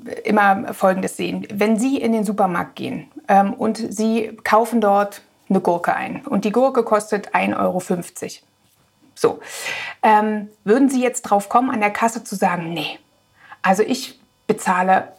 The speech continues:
zwei Euro für die Gurke, einfach weil's mir wert ist"? Würden Sie nicht tun. Sie zahlen den ausgezeichneten Preis.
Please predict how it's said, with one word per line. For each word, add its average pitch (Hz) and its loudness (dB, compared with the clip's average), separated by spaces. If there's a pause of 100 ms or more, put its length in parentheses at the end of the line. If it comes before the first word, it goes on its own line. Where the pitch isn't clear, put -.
zwei 196 2
Euro 180 -6
für - -6
die 175 -8
Gurke, 190 0
einfach 247 2
weil's 240 -2
mir 240 6
wert 220 2
ist"? - -16 (840)
Würden 240 6
Sie 254 4
nicht 277 0
tun. 240 -2
Sie 196 -4
zahlen 254 2
den 180 -4
ausgezeichneten 208 0
Preis. - -4